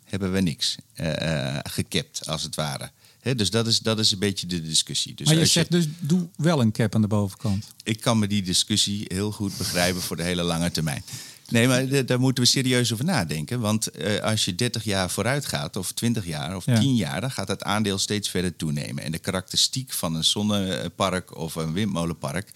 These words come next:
Speaker 1: is dat die allemaal tegelijk draaien. En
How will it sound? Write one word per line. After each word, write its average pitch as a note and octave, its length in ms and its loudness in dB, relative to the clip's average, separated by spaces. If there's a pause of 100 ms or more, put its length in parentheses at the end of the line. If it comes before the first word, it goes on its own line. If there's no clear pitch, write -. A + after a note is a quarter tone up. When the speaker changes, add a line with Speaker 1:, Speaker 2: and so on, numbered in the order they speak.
(280)
Speaker 1:
is G#2+ 200 0
dat G2 220 2
die F2+ 220 0 (320)
allemaal F#2+ 540 0 (180)
tegelijk G#2 480 0
draaien. D2+ 460 -2 (260)
En F#2+ 320 -2